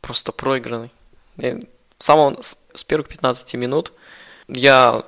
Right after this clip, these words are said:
сразу начал отвлекаться, мне надоело смотреть, потому что я уже знал сюжет, который, по которому матч пойдёт. Настолько видно на,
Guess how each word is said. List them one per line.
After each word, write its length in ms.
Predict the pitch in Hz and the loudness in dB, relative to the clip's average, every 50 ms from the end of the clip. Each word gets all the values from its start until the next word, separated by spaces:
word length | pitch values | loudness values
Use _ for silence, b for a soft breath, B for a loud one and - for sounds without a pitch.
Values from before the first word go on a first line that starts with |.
| _ _ _ | _ _ _
сразу 400 | - - - 139 135 127 123 123 | -6 0 4 6 6 6 4 2
начал 320 | 131 123 117 - - 113 | 2 2 2 2 0 -4
отвлекаться, 720 | 117 - - 123 123 - - 151 160 151 - - - 139 | -4 -2 -2 -4 0 2 4 4 4 4 2 -2 -6 -6
мне 160 | 127 123 120 117 | -6 -4 -4 -4
надоело 480 | 120 120 120 123 123 123 127 120 117 | -4 -4 -2 -2 0 0 0 0 0
смотреть, 480 | 117 - - 120 117 - 156 151 - - | -2 -4 -4 -6 -4 -2 -2 -2 -2 -4
потому 260 | - - - 127 127 | -4 -4 -2 -2 -2
что 200 | - - - 127 | -4 -4 -2 -2
я 60 | 123 | -2
уже 120 | 117 120 120 | 0 -2 -4
знал 240 | 113 - 131 127 | -2 0 0 0
сюжет, 320 | - - 143 120 131 127 - | 0 -2 -2 -2 -2 -2 -2
который, 300 | - - - 113 117 113 | -4 -6 -4 -6 -6 -4
по 140 | - - - | -6 -6 -6
которому 400 | 120 - - - - - - - | -4 -4 -4 -4 -4 -4 -6 -6
матч 260 | - 50 50 - - | -6 -6 -6 -6 -6
пойдёт. 420 | - - - - - 60 - _ B B B B B B B B B B B B - | -6 -8 -8 -6 -8 -10 -10 _ B B B B B B B B B B B B -6
Настолько 480 | 127 127 - - 160 143 - - 139 | -4 -2 2 2 2 2 2 2 0
видно 500 | 127 131 135 127 127 123 120 117 113 113 - _ _ _ _ _ _ _ - | 0 0 -2 -2 0 0 0 0 -2 -6 -10 _ _ _ _ _ _ _ -14
на, 600 | 120 120 117 113 113 113 113 113 113 113 110 117 | -8 -4 -2 -2 -2 -2 -2 -4 -6 -6 -8 -12